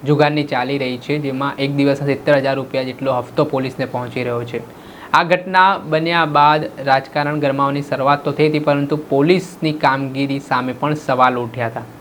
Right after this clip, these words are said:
આ ઘટનામાં ધારાસભ્યએ પોલીસ સામે જે મોરચો ખોલ્યો હતો, તે મામલે પોલીસ સામે ગંભીર આરોપો બાદ હવે આ ઘટનામાં જૂનાગઢના ડી વાય એસ પી દિનેશ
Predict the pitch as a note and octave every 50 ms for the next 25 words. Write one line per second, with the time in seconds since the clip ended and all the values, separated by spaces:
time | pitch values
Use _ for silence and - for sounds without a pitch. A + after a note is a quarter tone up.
0 | - - - - - - - - - C3 C3+ C3 C#3 C#3 - D3+ D3 D3+ D3+ D3+
1 | C3+ C3 C3 C3+ C3+ C3 - C#3 B2+ C3+ - D3 D3+ D3+ D3+ D3+ D3+ C#3+ C#3+ D3
2 | C#3+ - - C3+ C3 C#3 C3+ C3+ C3+ C3 C3 C3 C3+ C3+ - - D#3+ D3+ D#3 C#3+
3 | C#3 C#3 C#3+ C#3 C3 - D3 D#3 D#3 D#3 - - - - - - C#3 C3 C3 B2+
4 | B2+ B2+ C3+ C3+ C3 C3 C3+ C3+ - - - - - D3+ C#3+ D3 D3+ E3 E3+ D#3+
5 | D#3 - - - - C#3+ C3+ C#3 C#3+ C#3+ C3 C3+ B2+ B2+ C3+ C#3+ C3+ B2 B2+ C3+
6 | C3+ C3+ - C3+ C3 C3 B2+ B2+ C3+ C3+ - - - - C3 C#3+ E3+ F3 E3+ E3
7 | E3 D#3 D3+ D3+ D3+ D#3 D3 C#3+ D3 D#3 D3 D3 C#3+ C#3 C#3 D3 D3 C#3 C#3+ C#3
8 | C#3+ D3 C#3+ C#3 C3 B2+ B2+ C3 C#3+ C#3+ C3+ B2+ C#3 C3+ - - - D#3+ D3+ D3+
9 | - - - D#3 F3 G3 G#3 G3 D#3+ - -